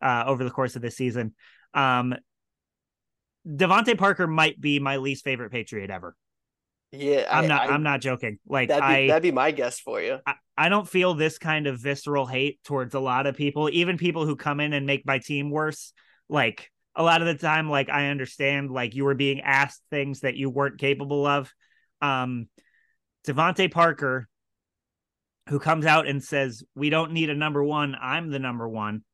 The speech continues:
Speaker 1: plays like that, um,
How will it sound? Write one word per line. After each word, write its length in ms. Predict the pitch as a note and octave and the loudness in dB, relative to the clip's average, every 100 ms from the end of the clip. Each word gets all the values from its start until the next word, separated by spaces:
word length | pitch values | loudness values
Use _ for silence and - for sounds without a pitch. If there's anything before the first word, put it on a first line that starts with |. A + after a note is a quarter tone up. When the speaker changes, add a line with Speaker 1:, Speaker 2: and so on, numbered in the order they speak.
| _ _ _ _ - | _ _ _ _ -8
Speaker 1:
plays 360 | D#3 D#3 E3 | 0 2 2
like 240 | D3+ D#3 C#3+ | 0 -2 0
that, 400 | C#3 C3+ A#2 - _ _ _ _ _ C3 | 0 0 0 -4 _ _ _ _ _ -2
um, 600 | B2+ A#2+ A#2 A2+ A2+ | -2 -2 -4 -6 -10